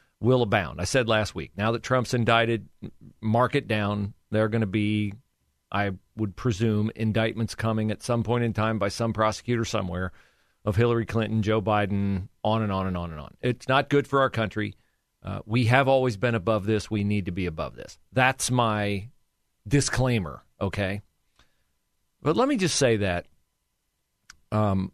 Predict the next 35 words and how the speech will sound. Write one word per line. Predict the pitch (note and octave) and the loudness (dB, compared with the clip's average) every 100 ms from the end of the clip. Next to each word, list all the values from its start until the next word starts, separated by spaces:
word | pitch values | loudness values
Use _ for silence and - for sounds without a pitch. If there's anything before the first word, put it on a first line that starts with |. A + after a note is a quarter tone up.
| - | 2
I | E3 | 4
have | G3 E3 A2 | 6 4 2
been, | C3 B2+ A#2+ | 2 2 0
before | A#2 G#2+ B2+ A#2+ | -2 0 2 2
I | G#2 | 0
became | G#2+ B2 A2+ A2 | -2 0 2 0
a | F#2+ F2 | -2 -4
talk | - B2+ A#2+ | 0 0 0
show | - E2+ | -4 -6
host, | D#2 C2+ - | -8 -12 -12
a | F#2+ | -12
sports | - - B2 - | -8 -2 -2 -2
talk | - D#2+ - | -4 -4 -4
host | D2+ B1 - | -8 -12 -10
and | G2 | -10
a | F#2 | -8
sports | - A2 G2+ - | -4 -4 -4 -6
writer. | E2+ - - - _ _ _ _ - | -10 -12 -18 -20 _ _ _ _ -4
And | A#2+ | -2
it | B2+ | 0
used | E3 A#3+ - | 0 0 -2
to | |
drive | E3+ D3 C#3 C3 | 2 4 4 2
me | B2 | -2
crazy | - A#2+ B2 G#2 G2+ | 0 0 0 -2 -4
back | G2+ G2+ - | -2 -2 -4
in | A2 | -6
the | G2 | -4
day | A2 G#2+ G2 F2+ | -2 0 0 -4
when | F2+ F#2 G2 | -6 -8 -6
you | G#2 | -6
would | G2+ G2+ F#2 | -4 -4 -6
try | - - A#2+ C3+ C#3+ | -6 2 4 4 2
to, | C3 B2+ A#2 A2 G2+ G2 F2 _ _ _ _ _ | 0 0 2 2 0 -4 -8 _ _ _ _ _
uh, | F#2+ F#2+ | -10 -8